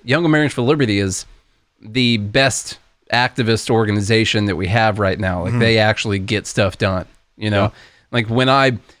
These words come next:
Speaker 1: when I think about what's the most hopeful thing that's actually taking action, actionable steps and winning, it's definitely Young Americans for Liberty.
Speaker 2: Mm-hmm.
Speaker 1: They're, they're not just talking about stuff. They get people elected.
Speaker 2: They do.
Speaker 1: So, anyhow.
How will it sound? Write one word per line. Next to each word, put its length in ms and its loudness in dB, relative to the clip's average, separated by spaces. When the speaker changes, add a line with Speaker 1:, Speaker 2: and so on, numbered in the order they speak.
Speaker 1:
when 140 0
I 140 2
think 220 0
about 260 2
what's 220 0
the 80 0
most 240 2
hopeful 480 2
thing 340 2
that's 160 0
actually 320 2
taking 380 0
action, 480 0
actionable 480 0
steps 400 -2
and 160 0
winning, 340 2
it's 220 -4
definitely 420 0
Young 180 0
Americans 380 0
for 100 -6
Liberty. 280 -2
Speaker 2:
Mm-hmm. 260 -8
Speaker 1:
They're, 180 2
they're 360 -2
not 200 2
just 180 -4
talking 280 0
about 240 -2
stuff. 260 -6
They 80 -4
get 180 -2
people 280 -4
elected. 440 -4
Speaker 2:
They 100 -4
do. 80 -2
Speaker 1:
So, 240 0
anyhow. 480 0